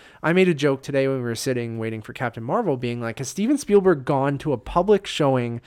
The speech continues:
of a movie on a Tuesday night in a city in ever, or, like, in the last ten, fifteen years?" Because it's not a great experience now. Like, I, I would argue that my four K T V and Dolby Atmos surround system, when I eventually purchase it at Costco for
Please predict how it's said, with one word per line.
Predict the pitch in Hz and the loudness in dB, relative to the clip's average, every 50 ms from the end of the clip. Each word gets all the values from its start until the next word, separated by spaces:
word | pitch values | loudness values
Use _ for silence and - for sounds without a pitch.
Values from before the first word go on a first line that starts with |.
| - - - _ _ - - | -18 -20 -20 _ _ -2 0
of | 151 165 190 | 2 6 6
a | 196 | 6
movie | 185 175 165 151 147 143 131 135 123 120 117 117 _ - - - _ _ _ - | 6 4 2 2 2 0 0 -2 -2 -2 -4 -6 _ -16 -20 -20 _ _ _ 0
on | 131 151 180 196 | 2 2 4 4
a | 190 | 2
Tuesday | 185 - - 185 170 160 147 156 151 143 143 | 0 0 0 0 0 2 2 2 2 2 2
night | 143 139 135 131 123 123 120 - _ _ _ - | 0 0 0 0 0 -2 -4 -6 _ _ _ -4
in | 156 151 151 147 156 151 151 - | -2 0 0 2 2 0 0 0
a | - 147 | -2 -4
city | - - - 165 147 127 127 120 120 117 110 - - | -4 -2 0 0 0 0 -2 -4 -4 -6 -8 -10 -10
in | 131 139 127 123 123 123 120 - _ _ - | -8 -8 -6 -6 -6 -8 -10 -12 _ _ -4
ever, | - 151 120 104 98 92 95 87 | -4 -4 -2 -2 -6 -6 -4 -4
or, | 120 139 135 131 131 | -2 0 0 0 0
like, | 131 135 127 127 131 139 | 0 0 -2 -2 -2 -4
in | 143 139 | -2 -2
the | 139 | 0
last | 131 127 120 117 120 120 - - - - _ - | 0 0 0 0 0 -2 -6 -8 -12 -16 _ -12
ten, | - - - 139 131 127 123 123 123 120 | -12 -8 -6 -4 -4 -4 -4 -4 -6 -6
fifteen | 117 - 135 123 - - - 127 117 113 | -6 -6 -8 -8 -8 -10 -12 -12 -10 -10
years?" | 110 110 85 69 71 87 123 - - - - - - - | -10 -10 -12 -12 -12 -12 -12 -12 -14 -16 -20 -20 -16 -6
Because | - 151 - - 151 165 151 151 | -6 -6 -4 -2 0 0 0 0
it's | - 156 - - | -2 -6 -4 0
not | 170 175 190 208 214 202 | 4 6 6 6 6 4
a | |
great | 151 135 139 143 143 127 | 2 2 2 2 2 2
experience | 127 - - - 131 120 117 113 104 82 85 92 - - | 0 -4 -8 -8 -4 -4 -4 -4 -4 -8 -10 -12 -10 -10
now. | 104 85 80 78 80 110 - - - - - | -8 -8 -6 -6 -8 -8 -10 -14 -16 -6 2
Like, | 185 175 170 - | 2 2 4 6
I, | 175 196 247 220 180 - - - | 6 6 6 6 2 -4 -4 2
I | 143 160 202 214 | 4 6 6 8
would | 269 285 - - | 6 6 4 6
argue | - 170 175 180 175 156 180 202 202 190 | 6 8 6 6 6 2 0 0 0 4
that | 175 160 147 131 | 4 4 2 2
my | 139 135 135 139 165 185 | 0 0 2 4 4 2
four | 185 - - 160 160 165 170 | 0 -2 -2 2 2 2 2
K | 170 - 180 175 175 | 2 2 0 0 0
T | - - 190 180 170 | 0 -2 -2 -2 -2
V | 147 139 123 123 127 123 | -2 -4 -4 -4 -4 -4
and | 120 120 | -6 -4
Dolby | 120 120 120 135 151 147 | -4 -4 -4 -2 0 0
Atmos | 139 131 131 131 110 143 143 135 | 2 2 0 -2 -2 -4 -6 -6
surround | - - 135 123 120 123 123 - | -6 -6 -6 -4 -4 -6 -6 -8
system, | 127 117 - 135 123 | -10 -10 -8 -8 -8
when | 117 113 110 | -6 -6 -6
I | 104 | -6
eventually | 104 107 107 113 - 147 139 | -6 -8 -8 -8 -8 -8 -8
purchase | - 135 135 131 - 135 - 143 | -6 -6 -6 -6 -8 -10 -10 -8
it | 143 | -8
at | 139 131 - | -8 -8 -6
Costco | - 113 107 104 - - 113 107 | -4 -4 -4 -4 -6 -10 -10 -10
for | - - 110 104 101 | -10 -10 -12 -12 -12